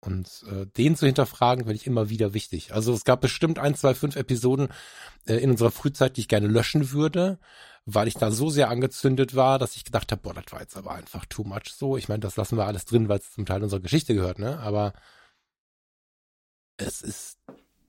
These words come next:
den ganzen Trubel nicht wert. Ich bin sehr, sehr glücklich, ähm, ja, auch bei der Fotopia manchmal hinten gestanden zu haben. <laughs>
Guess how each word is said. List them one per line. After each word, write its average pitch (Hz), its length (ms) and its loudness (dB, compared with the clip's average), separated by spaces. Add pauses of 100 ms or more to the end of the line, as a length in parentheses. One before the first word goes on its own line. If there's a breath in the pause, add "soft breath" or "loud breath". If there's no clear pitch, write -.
(260)
den 113 380 -4
ganzen 113 360 -4
Trubel 127 380 0
nicht 117 200 -2
wert. 135 200 0
Ich - 100 -10
bin 113 100 0
sehr, 131 260 0
sehr 147 220 0
glücklich, 135 540 -4
ähm, 107 460 -8 (1600)
ja, 139 340 6 (260)
auch 113 240 2
bei 117 140 0
der 113 80 0
Fotopia 127 400 4
manchmal 117 240 2
hinten 135 160 0
gestanden 95 280 -6
zu 92 140 -8
haben. 92 180 -8 (140)
<laughs> - 460 4